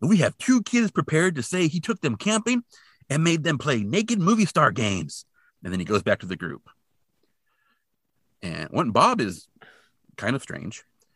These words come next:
And also, prepared is a weird choice of words there, Bob, for something that would be a crime and that you haven't actually brought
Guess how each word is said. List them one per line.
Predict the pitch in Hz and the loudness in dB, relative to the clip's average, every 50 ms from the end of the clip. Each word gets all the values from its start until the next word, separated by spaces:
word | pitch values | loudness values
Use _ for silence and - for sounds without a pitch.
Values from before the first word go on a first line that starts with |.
| _ _ _ - | _ _ _ -6
And | 101 98 98 | -4 0 2
also, | 131 170 180 - 135 120 110 104 - - | 2 2 4 4 2 2 2 2 -2 -4
prepared | - - 120 - - - 233 302 330 339 349 349 | -2 -2 -2 -2 -4 -8 -6 -4 -2 -2 -4 -4
is | 302 196 139 120 | -4 -4 -4 -4
a | 110 104 | -4 -4
weird | 98 98 110 135 156 160 156 147 131 | -2 0 0 0 2 2 0 0 -2
choice | - - 135 127 123 - 120 | -2 0 0 2 2 2 0
of | 107 98 | 0 2
words | 117 131 127 120 113 104 95 95 | 4 4 4 4 4 2 0 -2
there, | 95 95 90 87 | -2 -2 -2 0
Bob, | 95 95 92 92 95 92 95 101 110 - _ _ _ _ _ _ _ - | 0 2 2 4 4 2 2 0 -4 -12 _ _ _ _ _ _ _ -12
for | - 95 | -10 -10
something | - - 107 95 92 104 95 90 | -6 -4 -4 -6 -4 -4 -6 -6
that | 90 80 | -6 -6
would | 78 90 85 | -8 -8 -8
be | 80 95 92 | -8 -8 -8
a | 85 | -8
crime | - - - - 98 95 90 82 78 76 71 69 69 60 - - | -8 -10 -6 -4 -2 -2 -2 -4 -6 -8 -10 -10 -12 -14 -14 -12
and | - - | -12 -10
that | 82 - | -10 -10
you | 69 - | -12 -12
haven't | - 85 - 82 76 65 | -10 -10 -10 -10 -10 -10
actually | 82 90 - - - 78 65 - - - - - - _ _ _ _ _ - | -12 -12 -12 -14 -14 -14 -14 -14 -16 -20 -20 -20 -20 _ _ _ _ _ -6
brought | - 90 78 76 - | -2 -2 -2 -2 -4